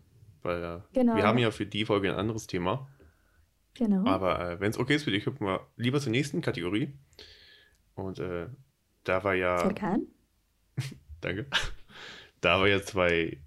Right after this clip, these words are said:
Speaker 1: sind aus der Generation Internet, Generation Handy, teilweise mit aufgewachsen sind schon we-, ab der Kindheit, haben wir uns auch noch eine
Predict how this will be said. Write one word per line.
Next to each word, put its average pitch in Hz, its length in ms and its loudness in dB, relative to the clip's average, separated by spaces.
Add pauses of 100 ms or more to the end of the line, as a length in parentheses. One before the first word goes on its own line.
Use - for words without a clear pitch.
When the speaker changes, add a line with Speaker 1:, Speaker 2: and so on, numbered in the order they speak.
(140)
Speaker 1:
sind 95 180 -2
aus 82 140 2
der 95 80 2
Generation 87 440 0
Internet, 98 680 2
Generation 85 400 -2
Handy, 98 560 0
teilweise 113 560 4
mit 98 100 2
aufgewachsen 104 680 0
sind 104 160 -2
schon 101 200 -4
we-, - 260 -6
ab - 220 -4
der 98 80 0
Kindheit, 95 520 -2 (680)
haben 101 180 2
wir 113 60 4
uns 104 160 0
auch 98 240 -2 (200)
noch - 360 -12
eine - 160 -10